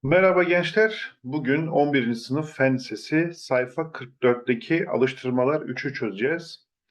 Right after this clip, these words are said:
Ee, umarım her şey yolundadır. Her şey güzel gidiyordur.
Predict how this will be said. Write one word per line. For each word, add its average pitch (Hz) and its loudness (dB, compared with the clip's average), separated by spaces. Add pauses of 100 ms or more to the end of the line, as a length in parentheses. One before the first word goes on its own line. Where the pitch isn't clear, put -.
(800)
Ee, 127 -4
umarım 131 -2
her 131 -6
şey 113 -6
yolundadır. 110 -6
Her 117 0
şey 113 -2
güzel 107 0
gidiyordur. 98 -4